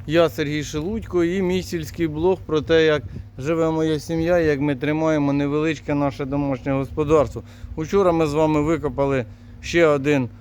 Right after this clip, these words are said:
городик невеличкий картоплі, запитували, цікаво, скільки оттуда накопали. Ну, точно сказати не можу, ну, накопали оттуда двадцять дев'ять мішків. Ну, в мішку мішки різні, я думаю, в середньому десь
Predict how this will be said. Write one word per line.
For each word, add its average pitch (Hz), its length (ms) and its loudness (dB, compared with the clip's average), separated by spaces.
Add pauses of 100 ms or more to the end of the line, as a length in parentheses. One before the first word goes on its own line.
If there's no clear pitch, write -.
(120)
городик 147 460 2
невеличкий 156 560 0
картоплі, 165 600 0
запитували, 147 760 2 (380)
цікаво, 165 520 4
скільки 156 560 0 (200)
оттуда 147 640 2
накопали. 160 760 2
Ну, 165 380 -2
точно 147 340 -2
сказати 135 500 -2
не 147 140 0
можу, 165 300 -2
ну, 151 160 2
накопали 139 600 2
оттуда 135 480 2 (320)
двадцять 139 460 2
дев'ять 147 320 4
мішків. 196 600 -2 (260)
Ну, 214 120 2
в 196 80 2
мішку 175 380 -2
мішки 165 380 0
різні, 165 400 0
я 143 120 4
думаю, 147 300 0
в 123 40 -4
середньому 143 520 2
десь 131 240 0